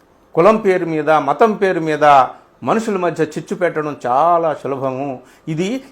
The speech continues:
ఇప్పుడు జరుగుతుంది, భవిష్యత్తులో కూడా జరుగుతుంది, కానీ మనం విప్లవం అనే ఈ జ్యోతిని నిత్యం రగిలిస్తూ ముందుకు వెళ్ళాలి" అని అన్నాడు. ఏ మహా-, మహానుభావుడు, ఏ ముహూర్తాన ఆ మాట చెప్పాడో కానీ, నిజంగా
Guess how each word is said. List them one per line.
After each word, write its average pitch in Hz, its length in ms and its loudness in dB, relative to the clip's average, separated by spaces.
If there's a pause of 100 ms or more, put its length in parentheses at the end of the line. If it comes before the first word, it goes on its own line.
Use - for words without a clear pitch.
ఇప్పుడు 208 340 -6
జరుగుతుంది, 165 760 -2 (180)
భవిష్యత్తులో 180 640 -4
కూడా 147 260 -4
జరుగుతుంది, 117 720 -10 (280)
కానీ 123 240 -2
మనం 139 420 -2 (400)
విప్లవం 165 480 0
అనే 135 360 -4 (200)
ఈ 131 260 -8
జ్యోతిని 131 500 -6 (380)
నిత్యం 143 440 -6
రగిలిస్తూ 131 560 -8
ముందుకు 120 400 -10
వెళ్ళాలి" 107 480 -6
అని 101 140 -14
అన్నాడు. 98 380 -16 (280)
ఏ 113 120 -6
మహా-, 123 300 -8
మహానుభావుడు, 117 720 -6 (260)
ఏ 117 140 -2
ముహూర్తాన 135 480 -4
ఆ 113 60 -2
మాట 113 220 -6 (120)
చెప్పాడో 113 340 -8
కానీ, 104 380 -12 (240)
నిజంగా 117 580 -4